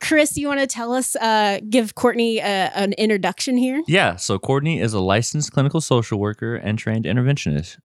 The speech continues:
Speaker 2: She maintains a passion for being on the front lines of change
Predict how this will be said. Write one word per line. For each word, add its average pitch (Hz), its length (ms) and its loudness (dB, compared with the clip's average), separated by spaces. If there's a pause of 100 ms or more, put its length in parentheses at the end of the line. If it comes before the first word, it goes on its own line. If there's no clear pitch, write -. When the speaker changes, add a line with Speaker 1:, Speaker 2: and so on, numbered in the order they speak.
Speaker 2:
She - 180 -8
maintains 98 480 0
a 95 60 -2
passion 104 420 -2
for 98 140 -6
being 92 260 0
on 85 100 0
the 78 80 -2
front 98 300 -2
lines 90 240 -2
of 82 100 -8
change 82 540 -4